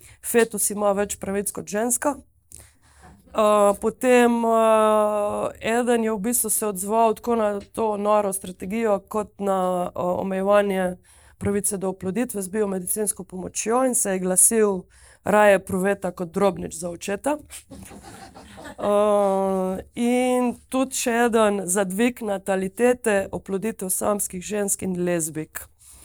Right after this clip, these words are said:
In, eh, če se spomnite tistega znamenitega grafita iz le-, iz leta enaindevetdeset, eh, "Ženske proti narodu za pravico do splava." Zmeraj znova in znova gre za to sprego v bistvu nacionalizma in,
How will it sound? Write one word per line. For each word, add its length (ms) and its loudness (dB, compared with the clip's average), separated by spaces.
In, 300 -4
eh, 200 2
če 140 -4
se 160 2
spomnite 640 0
tistega 500 -6
znamenitega 720 -4
grafita 580 -6
iz 140 -6
le-, 260 -6
iz 120 -10
leta 320 -2
enaindevetdeset, 1040 -2
eh, 720 -6
"Ženske 420 0
proti 320 -6
narodu 720 0
za 220 -6
pravico 480 -4
do 100 -12
splava." 600 -2
Zmeraj 500 2
znova 360 -2
in 60 -2
znova 320 -4
gre 200 -4
za 140 -8
to 260 -8
sprego 500 -8
v 40 -14
bistvu 300 -12
nacionalizma 840 -8
in, 200 -10